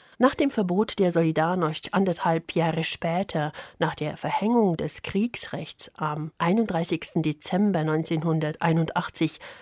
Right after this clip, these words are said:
begann die Gewerkschaft im Untergrund zu arbeiten, darunter zahlreiche Frauen,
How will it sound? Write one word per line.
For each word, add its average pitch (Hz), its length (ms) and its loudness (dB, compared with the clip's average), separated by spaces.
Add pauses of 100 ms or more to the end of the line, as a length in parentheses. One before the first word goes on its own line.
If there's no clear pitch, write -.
(100)
begann 262 240 6
die 269 80 -2
Gewerkschaft 214 680 2
im 202 140 4
Untergrund - 600 -2
zu - 100 -6
arbeiten, 156 540 -4
darunter 165 400 -2
zahlreiche 175 720 -2
Frauen, 160 520 2